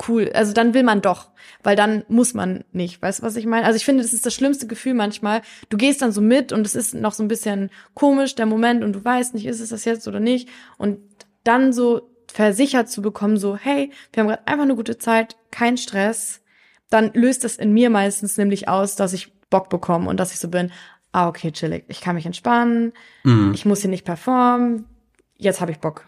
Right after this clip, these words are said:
Speaker 2: Ja.
Speaker 1: let's go.“
Speaker 2: Boah, das ist, glaub ich, richtig nice, wenn man das schafft, genau so eine Stimmung, ähm, so eine Stimmung zu kreieren.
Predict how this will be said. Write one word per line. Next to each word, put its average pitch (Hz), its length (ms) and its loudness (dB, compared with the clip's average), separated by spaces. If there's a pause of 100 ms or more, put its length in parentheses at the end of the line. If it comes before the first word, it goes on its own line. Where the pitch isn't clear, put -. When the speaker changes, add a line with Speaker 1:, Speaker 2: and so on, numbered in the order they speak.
(460)
Speaker 2:
Ja. 110 100 4
Speaker 1:
let's 95 120 -2
go.“ 160 320 -6 (160)
Speaker 2:
Boah, 110 120 2
das 117 160 4
ist, 123 140 2
glaub 117 180 6
ich, 117 100 0
richtig 120 320 2
nice, 113 360 4
wenn 113 100 4
man 113 220 4
das 104 160 -4
schafft, 110 240 -2
genau 107 440 0
so 107 120 -4
eine 107 140 0
Stimmung, 104 600 0
ähm, 95 360 0 (580)
so 107 80 -4
eine 107 100 2
Stimmung 113 340 2
zu - 140 -6
kreieren. 107 600 0